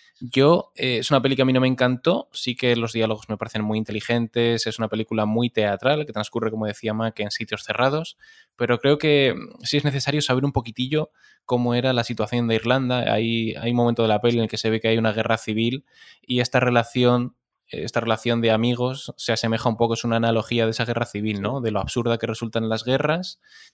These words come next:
Speaker 1: y, y de qué manera todo va escalando,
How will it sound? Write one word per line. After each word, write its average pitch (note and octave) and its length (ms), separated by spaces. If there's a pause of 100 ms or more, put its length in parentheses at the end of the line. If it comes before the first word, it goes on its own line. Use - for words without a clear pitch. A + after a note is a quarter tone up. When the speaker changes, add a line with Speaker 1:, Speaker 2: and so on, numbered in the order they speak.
(240)
Speaker 1:
y, A#2 580
y A#2 100
de G#2+ 140
qué A#2+ 100
manera B2 600
todo A#2+ 200
va A#2 120
escalando, A#2+ 720